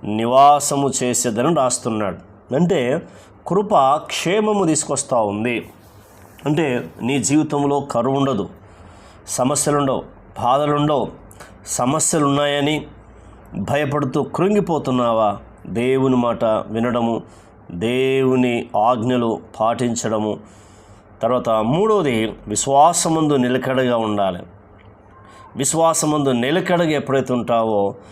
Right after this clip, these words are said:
కంపల్సరీ నీ జీవితంలో విశ్వాసమే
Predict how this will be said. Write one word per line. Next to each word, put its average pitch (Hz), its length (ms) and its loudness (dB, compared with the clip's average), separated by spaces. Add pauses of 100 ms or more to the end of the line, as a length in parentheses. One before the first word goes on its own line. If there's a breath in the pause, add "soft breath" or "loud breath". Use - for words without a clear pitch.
(240 loud breath)
కంపల్సరీ 123 800 -2 (160)
నీ 117 180 -2
జీవితంలో 120 840 -2 (560 loud breath)
విశ్వాసమే 151 920 2